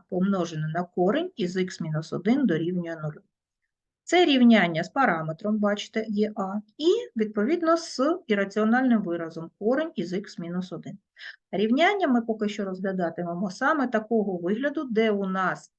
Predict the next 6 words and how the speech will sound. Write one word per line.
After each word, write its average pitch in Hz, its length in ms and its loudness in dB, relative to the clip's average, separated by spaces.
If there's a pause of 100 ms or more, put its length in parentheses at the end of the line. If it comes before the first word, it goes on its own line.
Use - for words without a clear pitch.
е, 175 320 -2
загальний 185 580 0
вид 302 340 0
добуток 196 720 -4
дорівнює 190 540 2
нулю. 180 300 0